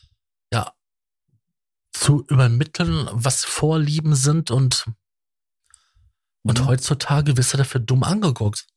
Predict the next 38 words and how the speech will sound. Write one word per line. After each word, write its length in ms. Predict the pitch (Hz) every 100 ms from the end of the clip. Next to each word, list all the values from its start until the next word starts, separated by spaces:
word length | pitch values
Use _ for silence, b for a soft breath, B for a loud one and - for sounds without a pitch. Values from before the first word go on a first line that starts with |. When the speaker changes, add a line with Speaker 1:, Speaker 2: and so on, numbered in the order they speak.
| _ -
Speaker 2:
Das 100 | B B -
ist 40 |
halt 100 | 165
das 80 | 160
Problem, 420 | - 147 151 170
wenn 140 | 180 160
du, 340 | 151 151 156 _ -
äh, 360 | 135 135 139 127 _ 117 - _ _ -
die 60 | -
gleichen 380 | 139 170 170 147
Worte 240 | 156 180
benutzt 340 | 180 175 -
und 100 | 147
was 120 | 139 139
anderes 320 | 151 135 135
meinst, 400 | 151 131 - -
oder? 200 | 123 123
Speaker 1:
Richtig, 560 | 160 - 120 107 -
ja, 120 | 175 165 -
genau. 320 | 151 135 110
Speaker 2:
Also 120 | 110
das 120 | 135
Gegenteil 280 | 165 160 160
ist 80 | 156
genau, 240 | 147 185 -
ist 200 | 135 -
genauso 280 | 156 180 160
dumm. 260 | 131 131
Du, 140 | 143 143
du 100 | 151
meinst 220 | 160 -
dasselbe, 360 | - 156 202
aber 120 | 180 170
benutzt, 420 | 165 160 160 143
benutzt 280 | 156 156 -
komplett 300 | 156 151 135
andere 220 | 151 151
Begriffe. 380 | 156 190 127